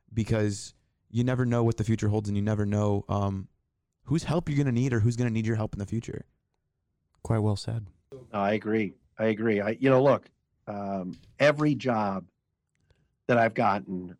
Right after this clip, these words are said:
Speaker 3: uh, most of them at least, I wouldn't say the ninety-seven on the ticket job I got because everybody helped me get in there, but pretty much all the other ones. Uh, the Syracuse opportunity. I knew a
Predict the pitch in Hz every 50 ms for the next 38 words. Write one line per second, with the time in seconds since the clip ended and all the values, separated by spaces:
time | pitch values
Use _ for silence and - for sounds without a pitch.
0 | _ _ 98 92 92 92 90 90 90 92 110 131 147 147 143 - 95 82 - 80
1 | - 80 _ _ - 92 85 - - _ _ _ _ _ 117 123 156 175 170 160
2 | - 156 123 113 104 98 104 104 101 90 - 113 98 101 95 95 95 - 107 92
3 | 101 87 - 101 90 80 95 95 90 - 92 92 - - 95 - 92 101 98 95
4 | 98 90 95 95 85 - - 127 135 - - 107 95 92 104 98 107 123 120 104
5 | 90 82 78 80 82 104 104 101 95 90 - _ _ _ _ _ _ _ _ _
6 | _ _ _ _ _ _ _ - 170 269 240 190 143 170 170 170 156 139 135 135
7 | 120 101 80 - _ _ _ _ _ _ _ _ _ _ 101 98 98 98 95 98
8 | 98 95 92 87 82 - - - 101 87 - 170 180 180 156 - - 107 95 113
9 | 104 92 - 95 - - 107 95 90 80 76 - _ _ _ _ 113 120 131 135
10 | 139 135 135 131 127 127 127